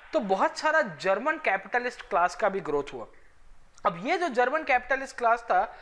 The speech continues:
they belong to different, different states। जैसे एक Prussia से, एक Saxony से, एक Hanover से, एक फलाने जगह से। And you will see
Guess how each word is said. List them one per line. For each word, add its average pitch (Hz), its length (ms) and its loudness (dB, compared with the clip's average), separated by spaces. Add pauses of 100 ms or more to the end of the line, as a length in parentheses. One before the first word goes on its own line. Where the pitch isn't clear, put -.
(280)
they 269 160 0
belong 233 240 2
to 269 120 -4
different, 202 320 -2
different 214 300 -6
states। 139 320 -8 (960)
जैसे 214 260 4
एक 233 140 0
Prussia 233 340 2
से, 233 200 -2
एक 214 80 -6
Saxony - 1160 -10
से, 208 300 4
एक 202 160 -2
Hanover 196 420 2
से, 214 300 -2 (300)
एक 208 160 -4
फलाने 196 340 4
जगह 190 260 2
से। 202 200 -10 (360)
And 285 120 2
you 302 100 2
will 381 180 2
see 392 260 2